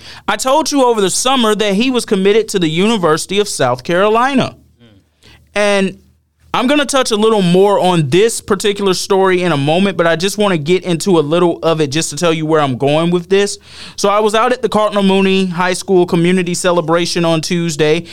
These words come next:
and I saw Mister Lang when the ceremony concluded.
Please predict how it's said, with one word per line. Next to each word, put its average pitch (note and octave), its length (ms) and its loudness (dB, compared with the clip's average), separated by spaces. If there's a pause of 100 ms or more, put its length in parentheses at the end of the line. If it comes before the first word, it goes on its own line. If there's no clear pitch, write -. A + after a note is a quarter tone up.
(180)
and D#3+ 100 -2
I F3+ 80 -2
saw A#3+ 300 0
Mister A#3 340 0
Lang E3+ 400 0
when E3 160 0
the E3 260 -2 (380)
ceremony F3+ 600 0
concluded. F3+ 880 -2